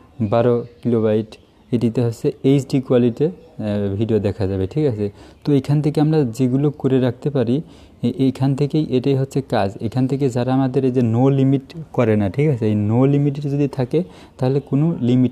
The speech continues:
নেই, আনলিমিটেড। আমরা অনায়াসেই ব্যবহার করতে পারি, যখন যে পরিমাণে স্পিড থাকবে রাউটারে, সেই স্পিডেই আমরা ব্যবহার করতে পারবো, ঠিক আছে? কিন্তু কেউ যদি আমাদের এখান থেকে এই যে, এ, এসে দেখুন এই যে এই, এ, একশো আঠাশ কিলোবাইট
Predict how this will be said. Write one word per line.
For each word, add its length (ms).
নেই, 180
আনলিমিটেড। 680
আমরা 260
অনায়াসেই 480
ব্যবহার 280
করতে 280
পারি, 220
যখন 460
যে 160
পরিমাণে 400
স্পিড 300
থাকবে 440
রাউটারে, 460
সেই 320
স্পিডেই 340
আমরা 180
ব্যবহার 280
করতে 300
পারবো, 360
ঠিক 160
আছে? 240
কিন্তু 340
কেউ 140
যদি 200
আমাদের 300
এখান 300
থেকে 260
এই 200
যে, 200
এ, 320
এসে 300
দেখুন 340
এই 60
যে 100
এই, 220
এ, 340
একশো 220
আঠাশ 380
কিলোবাইট 500